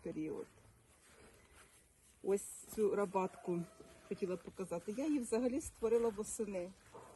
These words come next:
Тут не було нічого, лише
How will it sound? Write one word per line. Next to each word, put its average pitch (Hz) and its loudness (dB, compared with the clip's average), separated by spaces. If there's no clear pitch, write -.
Тут 240 -10
не 220 -6
було 214 -6
нічого, 381 -4
лише 208 0